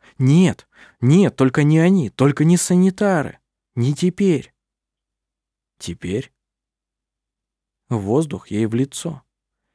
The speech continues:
Небо. Голубое небо. Она вырвалась. Это правда.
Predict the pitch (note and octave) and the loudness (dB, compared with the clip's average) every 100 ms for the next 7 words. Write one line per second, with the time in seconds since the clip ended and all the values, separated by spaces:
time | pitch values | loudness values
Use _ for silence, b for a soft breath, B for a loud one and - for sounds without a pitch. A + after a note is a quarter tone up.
0 | _ - A2 E3+ D3+ - _ _ _ _ | _ -4 0 0 -2 -14 _ _ _ _
1 | - A2+ A#2+ C3 G2+ G#2 C#3+ C#3 B2 D3+ | -16 -6 -2 0 0 0 -2 -2 -2 -2
2 | D3 - _ _ _ _ _ _ _ _ | -4 -8 _ _ _ _ _ _ _ _
3 | _ _ _ _ _ _ _ _ _ _ | _ _ _ _ _ _ _ _ _ _
4 | - A2+ C3+ C#3+ F3 C#3 A2 B2+ - - | -2 0 2 4 4 2 -4 -6 -12 -8
5 | B2+ B2+ D3 - D3+ G3 C3+ | -6 -4 -2 0 2 0 -2